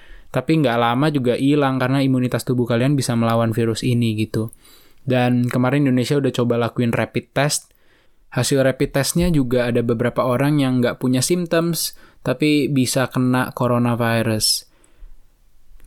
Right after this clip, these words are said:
Susahnya itu adalah Indonesia kan emang penduduknya banyak banget ya, tapi kan kita negara yang nggak sekaya itu juga dalam arti untuk penanggulangan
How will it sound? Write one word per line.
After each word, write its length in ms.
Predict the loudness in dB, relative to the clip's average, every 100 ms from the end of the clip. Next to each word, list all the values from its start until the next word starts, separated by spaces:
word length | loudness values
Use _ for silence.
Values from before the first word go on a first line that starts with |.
| -6 -6 -10 -10
Susahnya 560 | -4 -2 0 0 0
itu 320 | 0 0 0 0
adalah 240 | 0 2
Indonesia 400 | 2 2 0 0
kan 160 | 0 0
emang 240 | 0 0
penduduknya 480 | 0 0 0 0 0
banyak 320 | 0 -2 -4
banget 400 | -2 0 0 0 -2
ya, 140 | -4 -4
tapi 240 | -4 -4 -2
kan 240 | -2 -2
kita 240 | -2 -2
negara 400 | 0 0 0 0
yang 320 | 0 0 -2 -6 -16 -6 0
nggak 320 | 2 0 0
sekaya 720 | 0 2 0 0 0 2 2
itu 240 | 0 0 0
juga 400 | 0 2 2 2
dalam 400 | 2 2 0 0
arti 560 | -2 -2 0 0 0 -4 _ _ -20 -6
untuk 480 | 0 0 2 -2 -2
penanggulangan 720 | 0 2 2 2 2 2 2